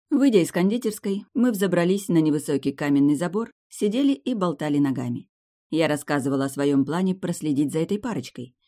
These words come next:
ведь этот Рэй рано или поздно должен отправиться к своей ничего не подозревающей невесте.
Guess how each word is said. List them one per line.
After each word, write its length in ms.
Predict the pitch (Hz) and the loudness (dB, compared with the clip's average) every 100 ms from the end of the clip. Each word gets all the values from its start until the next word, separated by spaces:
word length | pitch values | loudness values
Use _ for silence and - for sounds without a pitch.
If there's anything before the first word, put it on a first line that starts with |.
| _ | _
ведь 220 | 139 143 | 2 2
этот 240 | 143 139 135 | 0 0 0
Рэй 260 | 139 175 | 2 2
рано 260 | 156 165 156 | 2 2 2
или 120 | 143 | 2
поздно 360 | 139 160 175 151 | 0 -2 0 0
должен 380 | 147 151 143 | -2 -2 -2
отправиться 560 | 147 - 131 123 123 131 | -4 -4 -6 -6 -6 -10
к 80 | 127 | -8
своей 320 | 135 139 143 | -2 2 4
ничего 340 | 135 135 139 | 4 2 0
не 120 | 135 131 | 0 0
подозревающей 640 | 135 131 139 139 135 147 | -2 -2 -2 -2 -4 -4
невесте. 520 | 165 180 113 - 196 | -2 -2 -2 -8 -20